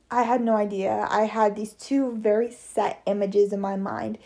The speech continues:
If I was going to be an interior designer, I was gonna be, like, boss woman. Like, I am an interior designer. I'm flipping houses. I'm, uh, top real estate. I'm making bank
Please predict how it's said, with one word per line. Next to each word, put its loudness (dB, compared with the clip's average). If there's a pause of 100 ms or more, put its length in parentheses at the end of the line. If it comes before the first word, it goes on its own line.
(220)
If -4
I 4
was -2
going 2
to -2
be -2
an -4
interior -2
designer, -2
I 2
was -4
gonna -4
be, 0
like, -4
boss -2
woman. -2 (260)
Like, 0
I 0
am 0
an -8
interior -2
designer. 2
I'm -2 (420)
flipping 4
houses. 2
I'm, 0 (360)
uh, 2 (120)
top 2
real 6
estate. 4
I'm 0
making 0
bank 0